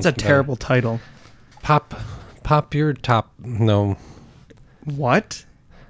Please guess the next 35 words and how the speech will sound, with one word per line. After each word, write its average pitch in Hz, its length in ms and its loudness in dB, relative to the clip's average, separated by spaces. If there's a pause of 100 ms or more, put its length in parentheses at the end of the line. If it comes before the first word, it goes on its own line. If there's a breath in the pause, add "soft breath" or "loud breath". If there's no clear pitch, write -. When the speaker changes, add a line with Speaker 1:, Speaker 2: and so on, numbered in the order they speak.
(240 soft breath)
Speaker 1:
Um, 107 560 4 (420 soft breath)
pop - 300 -4
your 135 120 4
load. 104 720 0 (1000 soft breath)
Um, 104 600 0 (880 soft breath)
Speaker 2:
Just, 202 300 4
we'll 180 140 8
just 196 140 4
do 202 120 4
pop 165 280 6
culture 156 300 6
news 139 260 8
for 143 100 4
now. 120 140 6
We'll 143 120 6
think 151 160 2
of 127 100 2
a 123 60 0
better 123 240 4
title. 143 360 6
Speaker 1:
Pop, 113 60 -8 (220)
pop 123 240 2
coming. 95 360 0 (920)
No, 98 280 2
that's - 500 -6 (2750 loud breath)
Speaker 2:
Are - 40 0
you 202 80 2
done 190 220 6
trying 151 460 6
your 135 80 6
terrible 131 440 6
titles 131 340 4
Speaker 1:
Future 160 180 8
Speaker 2:
yet? 117 80 2
Speaker 1:
pop. 98 340 2